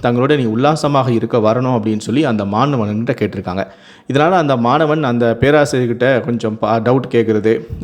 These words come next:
பாடங்களை க-, பத்தி பேசுறது எல்லாத்தையுமே வந்து குறைச்சிருக்காரு. அதன் பிறகு அந்த மாணவனுடைய WhatsApp எண் வந்து அந்த பேராசிரியர்களுக்கு கிடைச்சிருக்கு.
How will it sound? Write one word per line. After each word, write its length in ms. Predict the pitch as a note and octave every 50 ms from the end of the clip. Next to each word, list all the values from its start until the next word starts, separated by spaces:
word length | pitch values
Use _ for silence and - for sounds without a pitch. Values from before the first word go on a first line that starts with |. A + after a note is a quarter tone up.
| C3 A#2+ -
பாடங்களை 500 | A#2 A#2 A#2+ B2 B2 A#2+ A#2+ A2+ A2 G#2+
க-, 80 | A2
பத்தி 440 | F#2+ A#2 A2+ G#2+ A2 - A#2 A2+ A2+
பேசுறது 420 | G#2+ - A#2+ A#2 A#2 - A2+ G#2+ G#2
எல்லாத்தையுமே 360 | A2 G#2+ G#2+ G2+ A#2+ A#2+ A#2
வந்து 180 | G#2 G#2 - - -
குறைச்சிருக்காரு. 500 | A2 A2 G#2+ - F#2+ F#2+ F#2+ F#2+ G2 - - - - - - - - - _
அதன் 260 | C3 C#3 C#3 C#3 C3
பிறகு 260 | - D#3+ F#3+ G#3+ G3
அந்த 200 | F3+ D#3 C#3 B2+
மாணவனுடைய 840 | B2 A#2 A#2+ C#3+ F3 F3+ E3 D3+ C3 B2 B2 C#3 D3 B2 G#2 G#2+ G#2 G#2+ G#2
WhatsApp 380 | A2 C3 F3 E3+ - - - -
எண் 140 | B2 A#2 A#2
வந்து 360 | A2+ A2 A2 A#2+ C#3+ C#3 A#2+
அந்த 220 | G#2+ G#2 G#2+ G#2+
பேராசிரியர்களுக்கு 800 | - - C3 C3+ D3 C3+ B2+ - - A2 G#2+ G2+ G2+ F#2+ G2 - B2
கிடைச்சிருக்கு. 440 | A#2+ - F#2 - G2 F#2+ F#2 A2